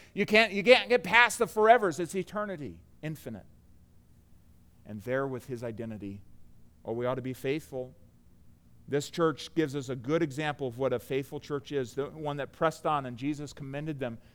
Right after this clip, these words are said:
Not, and he didn't come to them and say, "I know your works, and you're really off in these areas." No, you've been faithful. Does this mean they were a perfect church? No, but they were faithful. They were faithful.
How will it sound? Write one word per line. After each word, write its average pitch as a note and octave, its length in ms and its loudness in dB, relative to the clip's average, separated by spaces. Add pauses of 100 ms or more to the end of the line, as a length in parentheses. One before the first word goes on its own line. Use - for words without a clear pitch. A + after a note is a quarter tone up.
(140)
Not, C#3 420 -6
and D3 160 -10
he C#3+ 100 -2
didn't D#3+ 200 -2
come D#3 180 -2
to D#3 60 -2
them D3 160 -4
and B2+ 60 -10
say, C#3+ 140 2
"I C3+ 100 4
know C#3 100 -4
your D3+ 160 0
works, C#3 320 -2
and A#2 100 -8
you're C#3 120 -4
really C#3 260 0
off C#3 280 0
in B2+ 80 -10
these B2 160 -8
areas." B2 240 -8
No, B2+ 260 -6
you've A#2+ 140 -8
been B2+ 140 -8
faithful. A2 480 -8 (260)
Does C#3 120 -6
this D#3+ 160 -6
mean G3+ 160 -4
they F#3 100 4
were F3+ 120 6
a D3+ 40 6
perfect F3 400 -2
church? F3+ 300 -8
No, G#2+ 240 -8 (100)
but A2 80 -16
they A2+ 80 -6
were G#2 120 -8
faithful. A2+ 500 -10 (540)
They A#2+ 80 -6
were A#2+ 120 -4
faithful. B2+ 540 -8